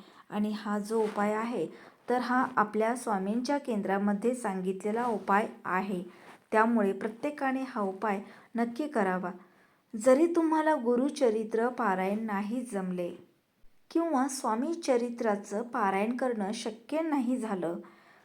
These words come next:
तर इतर कोणतीही सेवा तुम्हाला शक्य नाही झाली, तरी तुम्ही हा अतिशय सोपा उपाय करायचा आहे. किमान ही जी सेवा आहे,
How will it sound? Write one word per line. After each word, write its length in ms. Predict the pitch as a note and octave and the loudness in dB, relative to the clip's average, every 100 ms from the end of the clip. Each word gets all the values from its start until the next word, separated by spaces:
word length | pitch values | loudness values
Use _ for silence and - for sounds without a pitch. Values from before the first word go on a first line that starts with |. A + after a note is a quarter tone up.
| _ _ - | _ _ 2
तर 300 | A#3 G#3 G#3+ - - _ _ _ - | 8 8 6 2 -14 _ _ _ -6
इतर 260 | D4 D4+ E4+ | -2 4 4
कोणतीही 540 | E4+ B3+ B3 C#4+ D#4+ | 4 2 2 2 2
सेवा 320 | E4+ D#4 C#4 C4+ | 4 4 6 4
तुम्हाला 600 | C4+ C4 B3+ G3+ G#3 B3+ - - | 4 4 4 4 4 2 -4 -8
शक्य 460 | - A#3 - D#4 | -8 -8 -6 -4
नाही 320 | D4 A#3+ A#3 G#3 | 0 2 2 0
झाली, 360 | G#3+ G3+ F3 F#3 - - _ _ - | -4 -6 -6 -10 -16 -20 _ _ -4
तरी 240 | A3+ G3+ G#3 - | -2 0 -2 -2
तुम्ही 340 | A#3 A#3+ G3 F#3 - - - _ | 2 4 4 2 -8 -18 -20 _
हा 280 | - C4 G3+ - | -4 0 0 2
अतिशय 600 | B3+ B3+ E4+ E4+ A#3+ G#3+ | -2 0 0 2 2 0
सोपा 540 | - - A3+ - - | 0 -2 -2 -2 0
उपाय 340 | C4 A3 F#3+ G#3 | 0 0 -2 -2
करायचा 500 | A#3 G3+ F#3 F#3 G#3 | -2 -2 -2 -2 -2
आहे. 300 | G3 G3+ - - _ _ _ _ _ _ - _ _ - | -2 -4 -6 -10 _ _ _ _ _ _ -20 _ _ -4
किमान 380 | C#4 A#3+ G3+ A3+ - | 0 2 2 2 -4
ही 160 | C#4+ | -4
जी 180 | A#3 D#4 | -4 -4
सेवा 460 | D#4 - A#3+ A3+ A#3 | -6 0 2 4 4
आहे, 300 | A3 G#3 | 4 2